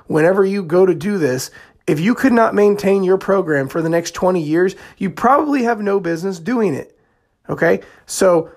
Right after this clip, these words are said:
those are the two biggest questions before you ever start a program, even if you're using a professional like myself. Before, even if I give someone a program,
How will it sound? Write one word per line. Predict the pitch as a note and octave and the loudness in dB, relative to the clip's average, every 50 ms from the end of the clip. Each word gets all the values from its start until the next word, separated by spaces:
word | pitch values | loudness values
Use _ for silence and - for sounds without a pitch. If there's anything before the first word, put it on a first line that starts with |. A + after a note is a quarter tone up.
| _ _ _ _ _ _ _ _ - | _ _ _ _ _ _ _ _ -2
those | F#3 G#3+ A3 A3+ | 0 2 2 2
are | A3+ | 0
the | E3+ | 0
two | E3+ - B3 | -2 -2 -2
biggest | A3 A#3 A3+ A3 G#3+ - | -2 0 -2 -2 -2 0
questions | - G#3 F3+ - - - D3 C#3 | 0 0 0 0 -4 -8 -8 -8
before | D#3 C#3+ - G3 F#3 | -6 -4 -2 -2 -2
you | F#3 F3 - - | -2 -4 -6 -2
ever | - F3+ G3 G#3+ A3+ | 0 0 0 0 -2
start | - - A3 G3+ F#3+ F#3 | -2 0 0 0 0 0
a | |
program, | - - G3 G3 F#3 D3+ C#3+ C3+ - - - | 0 0 0 0 0 -2 -4 -6 -6 -6 -2
even | - B3+ C#4+ E4+ D#4+ | 2 4 4 4 4
if | B3+ G3+ | 2 -2
you're | A#3 | -4
using | A3 G#3+ G#3+ G3+ G#3 G#3+ | -6 -6 -4 -4 -4 -4
a | G#3 | -4
professional | - G3 E3+ - C4+ C4 - - F3 E3+ E3+ | -6 -6 -4 -2 -2 -4 -4 -4 -2 0 0
like | F3+ F3+ F3+ | 0 0 0
myself. | F#3+ F3+ E3 - - A#3 F#3 C#3+ - - - - _ _ _ _ _ _ _ _ _ _ _ _ _ _ - | -2 -4 -4 0 0 0 0 0 -2 -10 -18 -20 _ _ _ _ _ _ _ _ _ _ _ _ _ _ -6
Before, | E3 E3 D#3 F#3+ G3 G#3+ A3 A3 G#3+ G#3+ - - - | -4 -2 0 2 4 4 4 4 2 0 -2 -10 -12
even | - A3+ A3 A#3 | -8 -6 -4 -2
if | A3 - | 0 0
I | G#3 G3+ | 0 0
give | G3+ G#3 A3+ G#3+ | 0 -2 -6 -6
someone | E3+ A3 A3+ A3 G3+ | -6 -4 -4 -4 -4
a | F#3+ | -2
program, | - A3+ A3+ A3 F3+ F3 D#3+ E3 E3+ | 0 2 2 2 2 0 -2 -2 -2